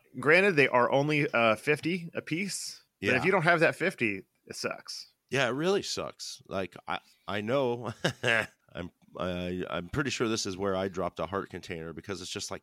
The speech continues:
Speaker 2: "God, I gotta get out of here." And more
Speaker 1: I
Speaker 2: gold, you know, it's like, "No way. I'm just, screw it. Take my heart. I don't care." <laughs>
Speaker 1: I already got the, I already got the magic sword. What, what, you can't take that away, right?
Speaker 2: That's right. Um,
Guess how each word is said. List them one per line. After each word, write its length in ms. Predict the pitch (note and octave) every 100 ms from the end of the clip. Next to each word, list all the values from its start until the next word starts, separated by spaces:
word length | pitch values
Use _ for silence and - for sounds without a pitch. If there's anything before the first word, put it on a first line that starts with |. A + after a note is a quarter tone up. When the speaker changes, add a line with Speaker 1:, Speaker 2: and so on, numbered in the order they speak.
| -
Speaker 2:
"God, 260 | C3+ B2
I 80 | A2+
gotta 200 | B2+ C3
get 140 | A2 G2+
out 220 | F#2 B2+
of 80 | D3
here." 300 | F#3 F#3 - _ -
And 280 | C3+ D#3+ F#3
more 200 | F3 C#3
Speaker 1:
I 80 | D#3
Speaker 2:
gold, 240 | E3 -
you 80 | C#3+
know, 180 | D3+ D3
it's 140 | D3
like, 180 | B2 G2
"No 140 | A#2 G2
way. 260 | F2 E2+
I'm 160 | F2 G2
just, 260 | F#2 F2+ -
screw 280 | - F#2
it. 100 | F#2
Take 220 | - A#2+ -
my 100 | F2+
heart. 300 | F2 F2+ -
I 60 | F2+
don't 180 | E2+ -
care." 220 | D#2+ E2
<laughs> 60 | -
Speaker 1:
I 720 | - E3 - _ - A#2 A#2+
already 160 | B2 B2
got 160 | A#2+
the, 160 | A#2 F#2+ - -
I 160 | G#2
already 180 | G#2 A#2
got 140 | B2+
the 80 | B2+
magic 340 | B2 C3 B2+ A#2+
sword. 440 | - C3+ C3+ B2
What, 180 | A2 G#2+
what, 200 | - A#2 -
you 80 | A2+
can't 200 | D3 A#2+
take 200 | B2 G2
that 120 | F2+
away, 200 | D#2+ D#2
right? 260 | E2 F#2 G#2 - _ -
Speaker 2:
That's 180 | F#2
right. 320 | G2 F#2+ E2+ - F2
Um, 320 | F2 E2